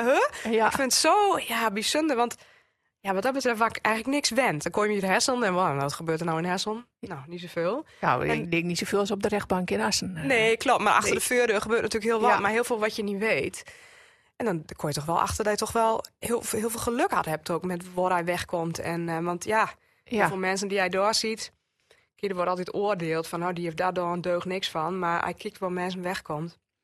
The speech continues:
Speaker 1: is dat vaak ook niet beeld-, ook geen wilde.
Speaker 2: Nee.
Speaker 1: En, eh, ja.
Speaker 2: Nee, want die zaken die hij door, door tegenkomt, er zit best hele zware zaken tussen, eh,
Speaker 1: Ja.
Speaker 2: ak-, ak-, de, mm, hè, stukjes, eh, lees die hij schrijft erover in de krant.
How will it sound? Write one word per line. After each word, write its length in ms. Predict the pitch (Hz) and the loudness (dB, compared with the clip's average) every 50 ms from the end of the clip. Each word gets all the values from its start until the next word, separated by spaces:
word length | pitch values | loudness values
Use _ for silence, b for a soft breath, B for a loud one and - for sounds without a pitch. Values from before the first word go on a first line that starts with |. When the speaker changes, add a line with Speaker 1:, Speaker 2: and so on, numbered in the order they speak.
| _ _ _ _ _ _ _ _ _ _ _ _ - - - - | _ _ _ _ _ _ _ _ _ _ _ _ -18 -16 -12 -8
Speaker 1:
is 160 | - 170 - | -6 -4 -2
dat 120 | 175 165 | -2 -2
vaak 240 | - - 190 185 190 | 0 0 0 2 2
ook 100 | 214 - | 0 -2
niet 160 | 202 165 165 | -4 -6 -4
beeld-, 300 | 170 170 160 156 160 - | -4 -2 -2 -2 -2 -2
ook 160 | - 180 - | -4 -4 -4
geen 140 | - - 175 | -4 -4 -4
wilde. 400 | 160 151 151 151 156 147 147 131 _ _ - | -4 -2 -2 -4 -4 -6 -8 -12 _ _ -4
Speaker 2:
Nee. 360 | 226 226 214 180 160 - - _ _ _ _ | 0 2 2 2 2 -2 -6 _ _ _ _
Speaker 1:
En, 340 | - 170 160 156 156 156 160 | -10 -8 -6 -6 -6 -6 -8
eh, 240 | 156 151 151 151 151 156 147 - | -8 -8 -8 -10 -10 -12 -12 -8
ja. 160 | - 196 220 | -4 -2 0
Speaker 2:
Nee, 120 | 240 269 262 | 2 2 2
want 120 | 262 220 | 2 0
die 80 | 254 240 | 0 2
zaken 420 | - - 269 294 320 - 175 175 | 2 4 4 4 2 2 0 0
die 200 | 180 175 170 - | 0 2 2 4
hij 160 | 156 170 170 | 4 4 4
door, 200 | 165 175 170 165 160 - _ | 2 2 2 2 0 -2 _
door 260 | - 190 190 180 170 170 | -4 0 2 2 4 4
tegenkomt, 520 | - 214 240 240 202 - 160 147 151 175 | 4 2 2 2 0 0 0 0 0 0
er 60 | 180 170 | 0 0
zit 220 | - 175 160 180 | 0 0 0 0
best 260 | - 185 202 196 - | 0 2 2 2 0
hele 260 | 165 165 151 151 151 151 | 0 -2 -2 -2 -2 0
zware 460 | - - - 170 156 156 156 170 165 | 0 0 2 2 4 4 4 2 2
zaken 400 | - - 254 285 349 - 165 - | 2 2 2 2 2 0 -2 -4
tussen, 380 | - 165 151 - - 160 151 151 | -2 -2 -2 -2 -4 -4 -2 -2
eh, 60 | 156 151 156 151 | 0 2 2 0
Speaker 1:
Ja. 100 | - 240 | 2 0
Speaker 2:
ak-, 180 | - 180 - - | -2 -2 -2 -2
ak-, 280 | - - 180 175 - - | 0 2 2 2 0 0
de, 400 | - 180 170 160 160 160 160 160 160 | 2 2 4 4 4 4 2 2 0
mm, 280 | 160 165 160 160 160 - | -2 -4 -6 -6 -8 -6
hè, 180 | - 196 208 233 | -4 -2 -2 -2
stukjes, 420 | - - 196 170 - 202 - - | -2 -2 -2 -2 -2 -2 -2 0
eh, 120 | 185 175 165 | 2 2 2
lees 280 | 165 170 170 165 - | 2 2 0 0 0
die 180 | - 185 175 160 | -2 0 0 2
hij 100 | 151 156 - 185 175 - - | 0 0 -2 -4 -6 -6 -8
schrijft 400 | - - - - 240 233 - - _ | -8 -8 -4 -2 -2 -2 -4 -4 _
erover 420 | - 170 165 151 151 156 - 180 - | 0 2 2 2 2 0 -2 -2 -2
in 120 | 165 165 | -2 -2
de 80 | 160 - | -2 0
krant. 440 | - 233 220 190 165 185 - - | 2 2 4 4 4 2 0 -6